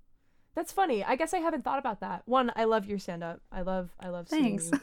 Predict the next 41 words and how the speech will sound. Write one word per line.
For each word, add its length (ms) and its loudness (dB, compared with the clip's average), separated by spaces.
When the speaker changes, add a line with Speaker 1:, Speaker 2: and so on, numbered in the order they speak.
Speaker 1:
um, 240 -8
perform. 420 -2
Speaker 2:
<laughs> 60 -18
Speaker 1:
Um, 520 4
I 60 -6
think 160 -4
you're 80 -4
hilarious. 440 -6
But 120 10
I 120 10
guess 140 6
that's 220 -2
funny. 260 4
I 80 0
guess, 400 -4
like, 160 -2
I've 160 0
known 180 2
you 320 0
since 220 -4
before 340 0
you 100 4
started 240 0
doing 260 -4
it, 140 -8
and 80 -6
I've 160 -4
just, 360 -10
I 120 4
guess 180 6
in 120 6
that 180 2
way, 160 6
too. 480 0
Like, 240 0
I've 240 2
been 160 0
like, 180 -2
"Oh, 120 4
Lily's 320 4
funny." 400 -6